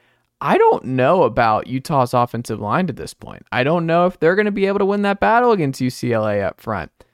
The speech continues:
U C L A sneaky recruit a lot better, and Chip Kelly had done well in the portal. Here's the thing, too. Baylor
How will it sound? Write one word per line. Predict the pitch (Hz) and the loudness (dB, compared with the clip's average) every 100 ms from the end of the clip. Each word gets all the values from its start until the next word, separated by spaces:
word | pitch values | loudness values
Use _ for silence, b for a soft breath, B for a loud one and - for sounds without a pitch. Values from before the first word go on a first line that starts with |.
| - | -10
U | 117 | -8
C | 127 147 | -6 -2
L | 147 160 | 0 0
A | 175 | -2
sneaky | - 151 190 | -6 -8 -8
recruit | 202 - 165 | -6 -4 -2
a | 170 | -2
lot | 175 | -2
better, | 175 170 175 | -2 -2 -2
and | 175 - | -4 -8
Chip | - - | -10 -6
Kelly | 165 165 | -4 -2
had | 156 | -2
done | 143 | -2
well | 143 | -2
in | 160 | -4
the | 170 | -4
portal. | - 147 156 175 - b b b b b b _ | 0 2 2 0 -4 b b b b b b _
Here's | - 233 254 | -4 -2 0
the | 196 | -2
thing, | 196 190 | 0 -2
too. | 185 247 226 - _ _ _ _ _ _ _ _ _ - 202 - | -2 0 0 -2 _ _ _ _ _ _ _ _ _ -20 -12 -4
Baylor | 180 226 247 170 | -2 0 0 0